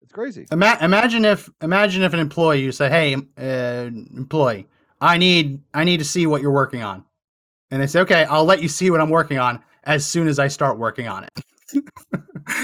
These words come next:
Speaker 2: Or, "I'll, I'll let you see the progress of my project as soon as I start on the project." Well, that's the whole point. The whole point is to see what it's like right now, not to give you a chance to clean it all up and fix it.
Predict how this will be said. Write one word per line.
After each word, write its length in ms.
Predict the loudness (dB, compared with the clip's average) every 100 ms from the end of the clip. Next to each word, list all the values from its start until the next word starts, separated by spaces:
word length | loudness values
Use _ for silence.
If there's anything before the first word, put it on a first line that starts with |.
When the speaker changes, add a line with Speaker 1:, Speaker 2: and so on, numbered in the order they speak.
| 2
Speaker 2:
Or, 140 | 4
"I'll, 240 | 6 6 6
I'll 160 | 6 6
let 160 | 4
you 140 | 2 -2
see 420 | -2 0 0 -2 -10 _
the 80 | -2
progress 720 | 2 4 6 6 6 2 4
of 160 | 0 2
my 120 | 0
project 580 | 4 2 4 2 -2 -2
as 180 | -4 -2
soon 180 | 0 2
as 120 | 2
I 80 | 0
start 400 | 2 2 4 2
on 200 | 0 0
the 60 | 0
project." 560 | 0 0 0 -10 -10
Well, 180 | 2 4
that's 220 | 4 2
the 60 | 4
whole 100 | 4 4 -8 -12 -2
point. 220 | -2 -2 _ _ _ _ _
The 100 | 2
whole 140 | 4 4
point 300 | 2 4 4
is 100 | 2
to 80 |
see 160 | 2 2
what 160 | 4 4
it's 160 | 4
like 240 | 4 4 4
right 260 | 4 4
now, 440 | 2 4 2 0 -10 _ _ _ _ _
not 300 | 2 4 4
to 80 | 2
give 240 | 0 0 0
you 140 | 0
a 60 | 0
chance 540 | -2 0 4 4 2
to 100 | -4
clean 300 | -8 -4 0
it 120 | 2 4
all 220 | 6 6
up 260 | 4 2 -8
and 120 | -8 -4
fix 340 | -2 -2 -2
it. 240 | -6 -6